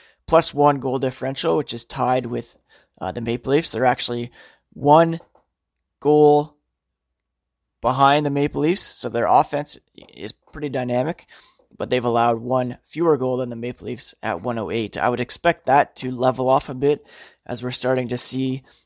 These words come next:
the real Sergei Bobrovsky for the Panthers. Uh, we saw that, um, yeah, quite vividly on Saturday as he put in a very strong performance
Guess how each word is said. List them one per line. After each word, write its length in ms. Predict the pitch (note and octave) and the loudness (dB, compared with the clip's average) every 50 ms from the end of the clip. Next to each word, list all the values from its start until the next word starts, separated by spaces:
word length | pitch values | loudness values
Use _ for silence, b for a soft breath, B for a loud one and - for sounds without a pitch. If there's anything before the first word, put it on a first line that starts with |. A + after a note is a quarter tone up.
| b _ _ - | b _ _ -6
the 80 | A#2+ | -4
real 240 | B2 C3 C3+ C#3 C#3 | 0 2 2 2 2
Sergei 420 | C#3 - C#3+ C#3 C#3 A#2+ C#3 C3 | 2 0 -2 -2 -2 -2 -2 -2
Bobrovsky 640 | B2 B2 C3+ B2+ C3 C3+ C#3+ D3+ - - - D#3 D#3 | -2 -2 -4 0 2 2 2 2 2 -2 -2 -4 -4
for 140 | D3 - C#3+ | -4 -6 -6
the 80 | C3+ C3+ | -8 -6
Panthers. 640 | - D3+ C#3 C#3+ - - D#3 D#3+ E3 - - - _ _ | -6 -6 -6 -6 -6 -8 -10 -10 -10 -12 -14 -18 _ _
Uh, 200 | A2+ A2 G#2 A2+ | -12 -10 -10 -8
we 100 | A2+ A#2+ | -8 -6
saw 240 | A2+ - A2+ A2+ A#2 | -6 -2 0 0 2
that, 320 | A#2+ A#2 A#2 A2 - - _ b b b b b b b b _ _ - - | 2 2 2 0 0 -4 _ b b b b b b b b _ _ -20 -18
um, 580 | F2 E2 C#2 B1+ C2 - - - - - D3 - _ _ _ _ _ _ _ _ - | -16 -16 -14 -14 -16 -18 -18 -20 -20 -20 -20 -20 _ _ _ _ _ _ _ _ 2
yeah, 180 | C#3+ D3 A2 | 4 4 4
quite 340 | A#2 - - A#2 A#2+ A#2 F2+ | 2 0 -4 -4 -4 -4 -4
vividly 520 | A2 B2 C3+ B2+ C3 D3 B2+ C3+ C#3 C3+ A#2 | -4 -4 -4 -2 -2 -4 -4 -4 -4 -4 -4
on 160 | F#2+ A2 G#2+ | -4 -6 -8
Saturday 480 | - - A2+ B2 C3+ C#3+ C3+ C#3+ C3 | -8 -4 -4 -2 -2 0 0 0 0
as 100 | A2+ - | -2 -4
he 120 | - C3 B2+ | -6 -10 -8
put 180 | - B2+ A#2+ | -8 -6 -6
in 120 | B2 B2+ A#2+ | -6 -6 -6
a 100 | A#2 A2 | -8 -6
very 260 | A2+ B2 C#3+ D#3+ D#3+ | -4 -4 -2 -2 -2
strong 280 | - - - A#2 A#2+ A2+ | -4 -4 -6 -6 -8 -8
performance 640 | - G#2 G#2+ - A#2 A#2 A#2+ B2 B2+ - - - | -10 -14 -14 -12 -10 -10 -8 -8 -10 -10 -12 -14